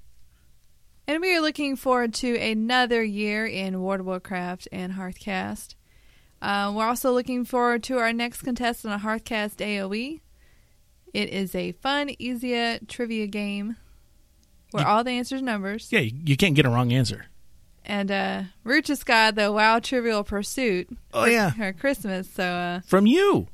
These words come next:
Speaker 1: yeah.
Speaker 2: Thank you.
Speaker 1: So I have to see if you're, uh, if Root's gonna be, uh, heroic mode next.
Speaker 2: Yeah, it's
Speaker 1: Yeah.
Speaker 2: still shrink-wrapped on our shelf.
Speaker 1: Yeah.
Speaker 2: <laughs> We gotta take care of that.
Speaker 1: But if you'd like to play Hearthcast A O E against Root or myself,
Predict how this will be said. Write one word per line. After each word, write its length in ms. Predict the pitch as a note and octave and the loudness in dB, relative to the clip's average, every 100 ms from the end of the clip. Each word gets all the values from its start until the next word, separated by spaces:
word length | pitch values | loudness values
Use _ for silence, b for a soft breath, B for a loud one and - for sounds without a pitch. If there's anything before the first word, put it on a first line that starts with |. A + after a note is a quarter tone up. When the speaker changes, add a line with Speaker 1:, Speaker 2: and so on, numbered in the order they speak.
| - | -4
Speaker 1:
yeah. 500 | A3 F4 F4 G3+ G3 | 2 6 6 6 4
Speaker 2:
Thank 260 | E3+ G#3 | 2 2
you. 400 | G3 F#3 F#3+ F#3 A#3+ | 6 8 8 2 -8
Speaker 1:
So 200 | - A3 | -4 -2
I 60 | |
have 220 | A#3 C4 B3+ | 0 -2 -2
to 120 | A#3+ | -10
see 320 | - A3+ A3+ | -2 0 2
if 220 | G#3+ G#3 | 0 0
you're, 180 | A3 G#3 | 0 2
uh, 300 | G3 F#3+ G3 - _ _ _ _ _ _ _ - | 2 0 -2 -8 _ _ _ _ _ _ _ -8
if 240 | - F#3+ | -4 -4
Root's 420 | G3 F#3+ A3+ G3 - | -4 -4 -4 -4 -6
gonna 260 | G#3+ G3+ | -4 -2
be, 220 | G3 F#3+ | -2 0
uh, 340 | F3+ F3+ F3+ F#3 | 0 -2 -4 -6
heroic 580 | G3 G#3 G3+ G#3 G3 - | -8 -6 -2 -2 -2 -6
mode 240 | F3 F3 | -6 -6
next. 540 | F3 F3 - - - - | -6 -8 -12 -20 -10 2
Speaker 2:
Yeah, 300 | D3+ C#3 A2+ - | 4 4 2 -2
it's 140 | C#3 G#3+ | -2 0
Speaker 1:
Yeah. 40 | |
Speaker 2:
still 140 | F#3 B3+ | 2 4
shrink-wrapped 680 | - - E3+ - A2+ A2 | 4 4 2 2 0 4
on 120 | B2+ A#2+ | 4 4
our 100 | A2 | 0
shelf. 480 | - A#2+ - - - | 0 -2 -6 -12 -12
Speaker 1:
Yeah. 340 | G3 - - - | -10 -6 -6 -2
Speaker 2:
<laughs> 80 | A3 | -2
We 140 | C#3+ | 0
gotta 180 | C3+ F3 | 0 2
take 160 | D#3+ C3+ | 4 4
care 180 | D3 B2+ | 4 4
of 140 | B2+ | 4
that. 240 | D3+ A#2 - - - - - - - - - - - _ _ _ _ b b b b b b - | 4 4 -6 -16 -20 -20 -20 -20 -20 -20 -20 -20 -20 _ _ _ _ b b b b b b 4
Speaker 1:
But 200 | A#3 A#3 | 8 8
if 80 | B3 | 8
you'd 140 | D#4+ E4 | 6 8
like 220 | D#4+ D#4+ | 6 6
to 100 | D#4+ | 0
play 300 | D4+ C#4 C4 | 4 6 6
Hearthcast 540 | B3+ B3+ C4 A3+ A3+ | 4 2 2 0 2
A 160 | A#3 A3 | 2 2
O 80 | G#3 | 2
E 160 | G#3+ | 2
against 500 | A3+ G#3 G3 F#3+ - | 2 0 0 -2 -2
Root 160 | G3 G#3 | 0 0
or 60 | G#3+ | 0
myself, 640 | F3+ F#3+ G#3 G3+ A#3+ - | -2 -2 -2 0 -2 -6